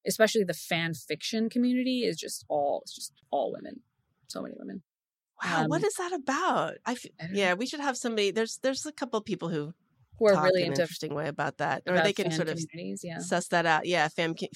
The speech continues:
Speaker 2: fan communities, and also, like, the relationship between that and gender stuff is
Speaker 1: Oh, yeah,
Speaker 2: it's pretty
Speaker 1: yeah, yeah,
Speaker 2: big. Oh,
Speaker 1: yeah.
Speaker 2: yeah.
Speaker 1: Yeah, which is
Speaker 2: Yeah.
Speaker 1: why it's so interesting that J K Rowling came out the way that she did, and her politics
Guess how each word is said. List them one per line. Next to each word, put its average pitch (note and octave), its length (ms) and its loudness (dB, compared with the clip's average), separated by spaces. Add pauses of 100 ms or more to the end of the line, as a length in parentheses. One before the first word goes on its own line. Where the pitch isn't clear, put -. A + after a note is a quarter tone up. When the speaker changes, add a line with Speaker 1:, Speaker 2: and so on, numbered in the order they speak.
(220)
Speaker 2:
fan F#3 240 2
communities, D#3 580 -2
and G#3 140 4
also, C4+ 280 8
like, F#3+ 200 4
the F3 100 0
relationship E3 520 -2
between D#3 280 -4
that D3 240 -2
and D3 200 -4
gender E3 320 -2
stuff - 420 -8
is - 160 -10 (380)
Speaker 1:
Oh, C4 140 4
yeah, F3 320 2
Speaker 2:
it's D3 80 -6
pretty D3 160 0
Speaker 1:
yeah, D#3+ 80 -6
yeah, D#3 120 -2
Speaker 2:
big. - 80 -8 (180)
Oh, F#3 80 4
Speaker 1:
yeah. E3 60 2
Speaker 2:
yeah. - 200 -4 (380)
Speaker 1:
Yeah, F3+ 160 -4
which F#3 180 0
is A3+ 60 6
Speaker 2:
Yeah. G3+ 60 2
Speaker 1:
why G#3 120 12
it's - 140 4
so G3 180 10
interesting F3+ 480 2
that D3+ 220 -2 (480)
J E3+ 180 6
K D#3+ 180 4
Rowling D3+ 360 0
came D3+ 180 -2
out D3 320 -2 (560)
the F#3+ 80 4
way E3 140 10
that D#3+ 160 4
she F#3 100 0
did, D#3+ 460 2
and E3 160 0
her D#3+ 100 0
politics D#3 560 -2